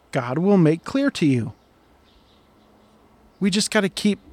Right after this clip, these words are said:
we gotta keep pressing on. We gotta keep in the Word. We gotta k-, struggle with differing opinions, differing thoughts,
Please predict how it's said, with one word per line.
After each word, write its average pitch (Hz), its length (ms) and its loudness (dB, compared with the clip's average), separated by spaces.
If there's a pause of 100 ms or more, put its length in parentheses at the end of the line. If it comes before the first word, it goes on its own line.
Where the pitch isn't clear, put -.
(180)
we 156 80 -4
gotta 175 240 0
keep - 220 -8
pressing 151 400 0
on. 131 200 0
We 123 60 0
gotta 127 220 -2
keep - 260 -4 (400)
in 151 180 6
the 185 60 6
Word. 156 480 0 (760)
We 147 120 0
gotta 143 400 0 (140)
k-, - 80 -18 (220)
struggle 151 760 2 (260)
with 143 280 0 (260)
differing 156 600 2
opinions, 127 760 -2
differing 160 420 2
thoughts, - 600 -6